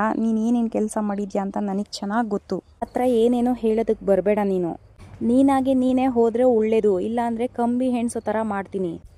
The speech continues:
ಅಂತ ಕಾಮತ್ ಅವರು ಹೇಳ್ದಾಗ ತಾಂಡವ್ ಅವರು ತುಂಬ ಶಾಕ್ ಆಗ್ತಾರೆ. ಅಲ್ಲೇ ನಿಂತಿದ್ದಂತಹ ಶ್ರೇಷ್ಠ ಅವ್ರಿಗೂ ಕೂಡ,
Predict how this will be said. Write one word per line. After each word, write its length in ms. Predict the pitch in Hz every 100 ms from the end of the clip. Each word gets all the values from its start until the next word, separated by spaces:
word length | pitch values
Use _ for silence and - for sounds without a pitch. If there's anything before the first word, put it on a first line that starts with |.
| -
ಅಂತ 240 | 220 208
ಕಾಮತ್ 500 | 226 208 214 233 233
ಅವರು 400 | 220 208 233 214
ಹೇಳ್ದಾಗ 460 | 220 220 226 220 208 233 196 214 220
ತಾಂಡವ್ 320 | 208 208 233 226
ಅವರು 300 | 220 208 220
ತುಂಬ 260 | 220 214
ಶಾಕ್ 340 | 220 - 202 220
ಆಗ್ತಾರೆ. 380 | 208 196 202 233 - - _
ಅಲ್ಲೇ 240 | 220 226 247
ನಿಂತಿದ್ದಂತಹ 640 | 247 226 226 220 214 226 226
ಶ್ರೇಷ್ಠ 420 | - 226 240 -
ಅವ್ರಿಗೂ 300 | 220 214 214
ಕೂಡ, 220 | - 214